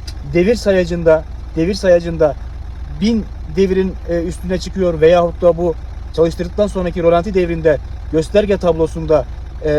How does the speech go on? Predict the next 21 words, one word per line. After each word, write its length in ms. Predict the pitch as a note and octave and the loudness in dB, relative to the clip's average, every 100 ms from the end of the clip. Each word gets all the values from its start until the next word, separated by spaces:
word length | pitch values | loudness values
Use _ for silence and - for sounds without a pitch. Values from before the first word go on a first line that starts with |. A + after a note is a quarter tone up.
| D3+ | 4
dalgalanmalar 720 | E3 E3+ F3+ F#3 F#3+ G3 G#3+ E3+ - - | 4 4 4 2 4 4 4 2 -12 -8
söz 280 | - E3+ | -4 -4
konusu 300 | - D3+ D3 C3+ | -4 -6 -6 -6
oluyorsa, 520 | C3+ C#3 B2 B2 C3+ - - - - - - - - - - - - - - - | -6 -6 -6 -6 -8 -8 -12 -14 -14 -14 -14 -14 -14 -14 -16 -14 -14 -14 -16 -10
motora 340 | F3+ G3 A#3 B3 | -8 -4 0 0
geldiğimizde, 760 | A3 A3+ G#3 A3+ A3 F#3+ G#3+ E3+ - - F3+ | 2 2 0 -4 -4 2 2 0 -12 -12 -8
motora 320 | F3 G#3+ A3 | -6 -4 -2
geldiğimizde 640 | G#3+ G#3 G#3+ G#3 F#3 F#3+ D#3 | 0 -2 -2 -6 -2 0 0
motorda 380 | F3+ G#3 G3+ | 2 4 4
sallantı, 640 | G#3 G3+ G3 G3 F#3+ G3+ D#3+ - - - - - - E3 | 2 2 4 4 4 2 2 -2 -10 -10 -10 -10 -6 0
e, 360 | E3 E3 E3 E3 - - - - | 4 4 4 2 -2 -10 -10 -6
hatta 240 | F#3+ - A3 | -6 0 2
şöyle 180 | A3 G#3 | 2 0
sağına 360 | - G#3 A3 | 0 -2 -2
soluna 320 | G#3+ G#3+ G#3+ | -2 -2 -2
şöyle 200 | G3+ G#3 | -2 0
kulağınızla 500 | G3+ G3+ G#3 G#3 G3 | 0 0 0 0 -2
bir 420 | G3+ G#3 - - G3 | -4 -4 -6 -6 -6
dinleyin. 280 | G#3 G3+ F#3+ - - - F3 | -2 -4 -4 -8 -8 -6 2
Eğer 300 | G3+ G#3 G3 | 4 4 4
bir 140 | G#3 | 2